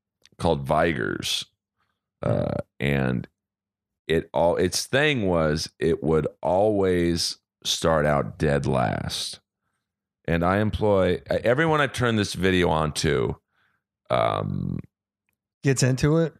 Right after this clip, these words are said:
Speaker 1: it, it is a, I think it's seventy-eight at the Santa Anita Handicap. Uh, it's, like, probably a fifteen horse field, and race starts.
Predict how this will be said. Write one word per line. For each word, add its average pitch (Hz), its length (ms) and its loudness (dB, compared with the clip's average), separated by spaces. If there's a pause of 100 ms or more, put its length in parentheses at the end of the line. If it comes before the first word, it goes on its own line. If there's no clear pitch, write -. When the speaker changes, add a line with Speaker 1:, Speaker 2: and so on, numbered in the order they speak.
(240)
Speaker 1:
it, 90 300 -6
it 101 200 0
is 95 400 0
a, 87 380 2
I 76 80 2
think 113 180 0
it's - 160 -2
seventy-eight 113 920 2
at 87 120 0
the 85 80 -2
Santa 104 460 2
Anita 95 360 2
Handicap. 80 840 -2 (800)
Uh, 64 260 2
it's, - 260 -4
like, 78 300 -2
probably 127 340 0
a 117 40 2
fifteen 120 680 0
horse 98 400 0
field, 73 600 0 (800)
and 73 800 -2 (100)
race 95 340 0
starts. 90 760 0